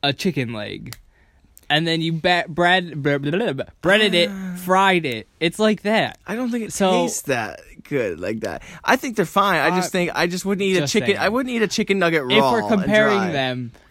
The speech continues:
Speaker 1: without sauces, though, I'm gonna say Burger King. With
Speaker 2: Ooh.
Speaker 1: sauces, though, I'm gonna say McDonald's.
Speaker 2: Why? That means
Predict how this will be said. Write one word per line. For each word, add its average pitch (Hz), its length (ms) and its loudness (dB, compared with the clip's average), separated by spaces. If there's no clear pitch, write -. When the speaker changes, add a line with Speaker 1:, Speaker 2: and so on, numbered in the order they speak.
Speaker 1:
without 165 480 2
sauces, 120 500 -4
though, 107 420 -8
I'm 127 160 -4
gonna 131 140 -6
say 123 160 -6
Burger 117 420 -8
King. - 340 -18
With 170 260 2
Speaker 2:
Ooh. 180 120 -2
Speaker 1:
sauces, 143 500 0
though, 110 460 -8
I'm 135 200 -2
gonna 139 160 -6
say 131 500 -2
McDonald's. 131 680 -4
Speaker 2:
Why? 143 360 4
That 131 160 2
means 143 160 -2